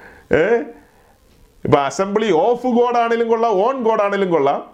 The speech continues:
Church of God ആണെങ്കിലും കൊള്ളാം, ഐ പി സി ആണെങ്കിലും കൊള്ളാം, ഏത് പി സി ആണെങ്കിലും കൊള്ളാം, അതിനകത്തുള്ള പുള്ളികൾക്ക് തമ്മിൽ പോലും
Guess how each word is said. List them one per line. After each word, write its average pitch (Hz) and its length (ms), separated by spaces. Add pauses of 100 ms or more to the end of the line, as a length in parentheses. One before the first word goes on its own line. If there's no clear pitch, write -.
(440)
Church 185 400
of 220 140
God 240 180
ആണെങ്കിലും 226 280
കൊള്ളാം, 220 240
ഐ 196 40
പി 247 220
സി 214 100
ആണെങ്കിലും 220 260
കൊള്ളാം, 202 180
ഏത് 262 240
പി 240 140
സി 208 100
ആണെങ്കിലും 196 300
കൊള്ളാം, 135 400 (360)
അതിനകത്തുള്ള 208 720
പുള്ളികൾക്ക് 226 560
തമ്മിൽ 220 340
പോലും 269 680